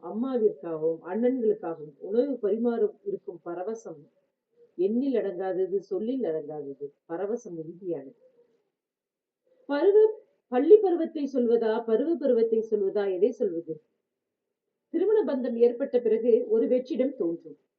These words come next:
அதனை எதை கொண்டும் நிரப்ப முடியாது. எவ்வளவுதான் புருஷன் அன்பையும் பாசத்தையும் கொட்டி கொட்டி அரவணைத்தாலும், அக்குபஞ்சர் போல ஏதோ ஒரு இடத்தில் குத்தி கொண்டுதான் இருக்கிறது. ஏதோ ஒரு நெருடல்.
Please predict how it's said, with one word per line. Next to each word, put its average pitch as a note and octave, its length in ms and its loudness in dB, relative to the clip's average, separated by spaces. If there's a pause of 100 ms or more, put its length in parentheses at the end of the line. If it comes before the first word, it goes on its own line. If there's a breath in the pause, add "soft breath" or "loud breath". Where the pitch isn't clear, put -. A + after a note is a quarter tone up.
(140)
அதனை G#3+ 200 -4 (100)
எதை F#3+ 140 0 (120)
கொண்டும் C4 280 -2
நிரப்ப - 320 -4
முடியாது. C#3+ 340 -12 (560)
எவ்வளவுதான் A3+ 680 0
புருஷன் C#4+ 460 -4
அன்பையும் A#3+ 500 0
பாசத்தையும் A#3+ 640 -4
கொட்டி G#3+ 280 0
கொட்டி A3 300 2 (100)
அரவணைத்தாலும், F#3+ 800 -6 (560)
அக்குபஞ்சர் E4+ 640 4
போல A#3+ 200 10 (1120)
ஏதோ G4 360 8 (120)
ஒரு F#4 160 12
இடத்தில் A#3 340 4 (180)
குத்தி B3 280 2
கொண்டுதான் B3 480 4
இருக்கிறது. F3 420 -6 (520)
ஏதோ G3 240 2
ஒரு A#3+ 280 8
நெருடல். E3+ 400 -4